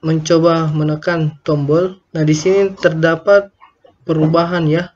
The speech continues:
perubahan bagaimana reaksi pada saat berubah menjadi satu. Untuk lebih jelasnya, bisa kita lihat pada rangkaian kali ini yang telah saya buat simulasinya, di mana di sini saya telah membuat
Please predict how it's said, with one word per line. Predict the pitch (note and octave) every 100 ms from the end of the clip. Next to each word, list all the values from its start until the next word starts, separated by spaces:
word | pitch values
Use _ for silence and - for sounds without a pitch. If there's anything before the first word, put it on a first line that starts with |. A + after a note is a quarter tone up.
| -
perubahan | D#3 D#3 D#3+ E3 F3+
bagaimana | E3+ D#3 D#3 E3 F3+ F3+
reaksi | F3+ E3 E3 - F#3+ F#3+
pada | F#3 - D#3 D#3
saat | - E3+ F3 - _ _ -
berubah | D#3 D#3+ E3 F3+ F#3
menjadi | D#3+ D#3 D3+ D#3
satu. | E3 - D#3 D#3 C#3+ D3 _ _
Untuk | - D3+ D#3+ D#3
lebih | D#3 D#3 D3
jelasnya, | D#3 D3+ D3+ F3+ F#3 F#3 D#3+
bisa | D3+ E3
kita | D#3 D#3 D#3 D3
lihat | D3 D3+ D#3 D#3 -
pada | D3 D3
rangkaian | D3 C#3+ D3+ D3 C#3+
kali | C#3+ C#3 C#3
ini | C3+ D3 F#3 _ _ _ -
yang | D3 C#3+ C#3
telah | D3 D3
saya | C#3+ C#3+
buat | C#3 C#3+ D#3+ D#3
simulasinya, | - C#3+ C#3 C#3 - C3 C#3 F3+ - _
di | D3+ C#3+ C#3+
mana | D#3+ E3 F3 F3 E3+ E3+ D#3+ -
di | D3+ D3+
sini | D#3+ D#3+ E3+ F3 F3 E3+ D#3+ _ _
saya | - - D#3+ D#3+
telah | E3 E3 D#3+
membuat | D#3 D3+ D#3 D3+ D#3 D#3+ D#3+